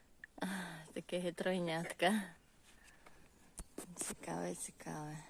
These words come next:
Ну що ж, продовжуємо рвати далі. Я вже трошки нарвала. Тут маю помічника, який допомагає рвати. Ну,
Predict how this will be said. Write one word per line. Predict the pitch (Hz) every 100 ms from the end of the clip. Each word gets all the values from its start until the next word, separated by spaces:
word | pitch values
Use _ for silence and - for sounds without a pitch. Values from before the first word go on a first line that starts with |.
| - - - - - - - - - - - - - - - -
Ну | -
що | - -
ж, | 165 -
продовжуємо | 185 - 180 180 - 202 170 165
рвати | 170 156 160 180
далі. | - 156 160 - - 226 - - - - - - - - - - - - - - - - - -
Я | 202 175
вже | 165
трошки | 165 170 170 -
нарвала. | 170 170 180 240 285 294 311 - - - -
Тут | -
маю | 190 160 160
помічника, | 156 160 165 175 - 254 - 294 294 - - - - - - - - - -
який | - 151
допомагає | 147 156 156 151 160 156 156
рвати. | 160 190 226 - - - - - - - - - - - - - - - - - - - _ _ _ - 698 - 740
Ну, | 762